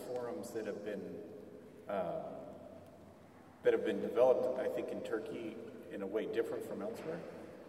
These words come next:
This seems to me an excellent, uh, use of the university and an excellent, um, way of producing, way of producing knowledge collectively. Um, and I think the forum, this, this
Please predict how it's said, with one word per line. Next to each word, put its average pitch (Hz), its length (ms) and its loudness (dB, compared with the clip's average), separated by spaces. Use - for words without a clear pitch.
This 156 160 0
seems 175 200 0
to - 60 -6
me 131 140 0
an 120 160 0
excellent, 131 460 -2
uh, 101 340 0
use 156 240 2
of 107 120 -2
the 107 80 2
university 92 640 -2
and 110 160 4
an 110 120 6
excellent, 113 420 2
um, 95 240 2
way 127 160 8
of 127 160 6
producing, 123 520 0
way 127 180 6
of 127 140 2
producing 127 400 2
knowledge 101 280 4
collectively. 107 540 2
Um, 92 460 2
and - 120 2
I 123 60 6
think - 220 -2
the 180 60 0
forum, 139 380 0
this, 131 160 -2
this 151 160 2